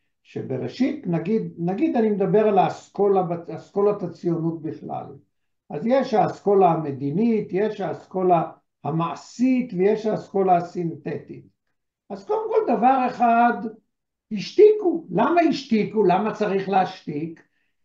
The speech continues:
השתיקו אסכולה נוספת, והשתיקו מסיבות פוליטיות, זאת אומרת מסיבות של מאבק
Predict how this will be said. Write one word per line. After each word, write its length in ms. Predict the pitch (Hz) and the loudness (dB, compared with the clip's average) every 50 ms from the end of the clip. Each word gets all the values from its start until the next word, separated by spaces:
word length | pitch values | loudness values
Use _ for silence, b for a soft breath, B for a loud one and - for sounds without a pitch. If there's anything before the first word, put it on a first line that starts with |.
| _ - | _ -10
השתיקו 840 | 180 170 170 - - - 381 415 427 415 - 277 302 320 330 269 - | -8 -8 -8 -8 0 4 6 6 6 6 2 -2 -2 0 0 -2 -4
אסכולה 380 | - - - 254 277 320 294 | -6 -4 0 2 2 4 4
נוספת, 800 | 320 302 247 208 - 330 311 294 294 - 254 208 170 - - _ _ _ _ _ _ _ _ _ _ _ | 2 0 -4 -4 -2 0 0 0 0 -2 -6 -6 -6 -6 -10 _ _ _ _ _ _ _ _ _ _ _
והשתיקו 1160 | 139 147 143 139 - - _ _ _ _ _ - 214 170 170 - - - 254 269 - - 302 | -6 -4 -4 -4 -6 -14 _ _ _ _ _ -14 -10 -10 -10 -10 -8 -4 -4 -2 -2 -2 -2
מסיבות 540 | 285 - - - 277 220 214 262 262 262 - | -2 -2 -2 -2 -2 0 0 0 0 0 -4
פוליטיות, 760 | - 277 302 349 415 415 427 415 - 214 180 147 135 127 127 | -4 0 4 6 8 8 6 4 0 -2 -2 -2 -4 -6 -8
זאת 120 | - - - | -12 -12 -10
אומרת 280 | 160 160 160 160 - | -8 -8 -8 -8 -6
מסיבות 420 | 175 175 170 190 175 180 226 220 226 | -8 -8 -6 -4 -2 0 -2 0 0
של 140 | 247 226 214 | -2 -2 0
מאבק 380 | 208 196 185 180 170 214 220 | 2 2 2 2 2 0 -2